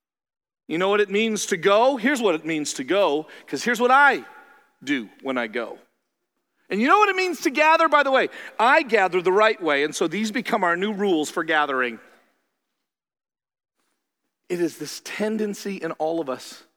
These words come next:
to believe that somehow we get it right, and we replace what God says. Well, we don't replace it. We just begin to kind of, like, mask it,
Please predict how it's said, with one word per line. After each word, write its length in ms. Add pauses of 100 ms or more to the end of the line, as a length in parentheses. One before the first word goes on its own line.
(800)
to 80
believe 300
that 140
somehow 760 (840)
we 220
get 260
it 240 (320)
right, 460 (1040)
and 160
we 80
replace 760
what 220
God 460 (120)
says. 600 (920)
Well, 120
we 40
don't 160
replace 380
it. 120 (320)
We 200
just 260
begin 360
to 60
kind 240
of, 80
like, 220
mask 460
it, 220